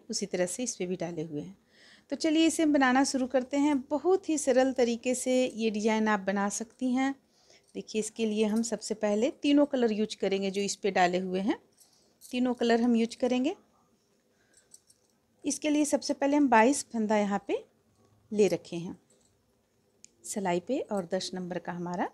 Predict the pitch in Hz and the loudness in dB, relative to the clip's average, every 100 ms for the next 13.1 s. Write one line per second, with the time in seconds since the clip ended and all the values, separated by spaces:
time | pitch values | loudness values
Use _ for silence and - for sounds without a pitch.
0 | _ - 220 185 170 180 220 440 _ _ | _ -10 -4 -2 -2 -2 -8 -10 _ _
1 | _ _ - _ _ _ _ _ _ _ | _ _ -20 _ _ _ _ _ _ _
2 | _ - 247 - 285 269 262 262 269 - | _ -8 -8 0 2 4 4 4 4 0
3 | 254 262 254 240 247 240 - 220 - 214 | -4 -2 -2 -2 0 0 0 0 -2 -6
4 | 208 269 - _ 180 185 160 196 196 - | -4 -6 -6 _ -10 -6 -4 -6 -10 -18
5 | _ _ _ _ _ _ _ _ _ _ | _ _ _ _ _ _ _ _ _ _
6 | _ _ _ _ _ _ _ _ _ _ | _ _ _ _ _ _ _ _ _ _
7 | _ _ _ 107 101 101 _ _ - _ | _ _ _ _ _ _ _ _ -20 _
8 | _ _ _ _ _ _ _ _ _ _ | _ _ _ _ _ _ _ _ _ _
9 | _ _ _ _ _ _ 277 349 294 311 | _ _ _ _ _ _ -4 -2 2 4
10 | 311 302 302 302 302 262 - 269 269 269 | 4 2 0 -2 -2 -6 -8 -4 -2 0
11 | 269 - 254 262 269 - 220 214 233 233 | -2 -4 -2 0 0 -2 -4 -2 -2 -2
12 | - 214 190 - 175 175 160 151 127 143 | -2 -4 -4 -10 -10 -10 -6 -6 -6 -8
13 | 190 | -12